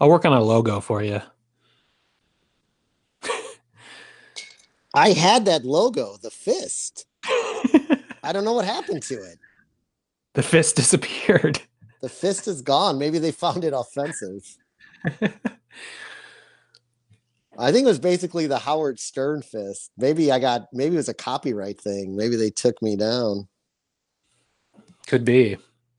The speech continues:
Speaker 2: All right, so now I've got Giolito, Galen, and Wheeler.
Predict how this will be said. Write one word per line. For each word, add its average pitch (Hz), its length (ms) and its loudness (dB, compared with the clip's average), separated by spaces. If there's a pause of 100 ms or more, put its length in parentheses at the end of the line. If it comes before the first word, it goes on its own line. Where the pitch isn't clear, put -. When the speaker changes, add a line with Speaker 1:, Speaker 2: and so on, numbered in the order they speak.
(680)
Speaker 2:
All 120 100 2
right, 95 220 2
so - 120 -4
now 156 220 6
I've 170 220 4
got 127 340 0 (480)
Giolito, 170 1080 0 (1500)
Galen, 156 500 0
and 113 260 -6
Wheeler. 110 520 -4